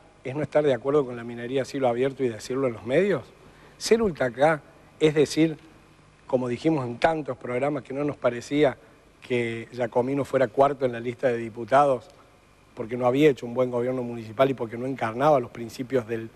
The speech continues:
kirchnerismo, porque nosotros apoyábamos a Fresneda que iba quinto en la lista? Ser ultra acá es decir que hay cosas que no están bien hechas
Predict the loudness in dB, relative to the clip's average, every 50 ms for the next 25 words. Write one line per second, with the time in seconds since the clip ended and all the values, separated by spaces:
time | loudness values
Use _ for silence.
0 | -20 -20 -14 -10 -10 -10 -8 -8 -8 -6 -4 -2 -2 -2 -2 -4 -6 -8 -8 -10
1 | -16 -20 -20 -20 -20 -20 -20 _ _ _ _ -20 -20 _ -20 -6 -2 -2 0 0
2 | -2 -6 -4 -2 0 0 0 0 0 0 -2 -2 -4 -2 2 2 2 2 2 -2
3 | -4 -8 -8 -6 -6 -6 -2 0 2 2 2 2 0 -2 -2 -2 -2 -2 -2 -2
4 | -2 -2 -4 -6 -6 -6 -4 -4 -4 -4 -4 -4 -4 -4 -4 -8 -18 -20 -20 -20
5 | -20 -20 -20 -20 -20 -20 -20 -20 -20 -20 -14 -8 -2 2 2 2 2 2 0 0
6 | 0 -2 0 2 2 2 2 0 -6 _ _ _ _ _ _ _ _ _ _ _
7 | _ _ -4 -2 0 0 0 0 2 2 2 2 2 -2 -10 -18 -20 -20 _ _
8 | -20 _ _ -2 0 0 2 2 2 0 0 0 -2 -8 -8 -6 -6 -6 -4 0
9 | 0 0 0 0 0 0 -2 -2 -2 0 -2 -2 -2 -4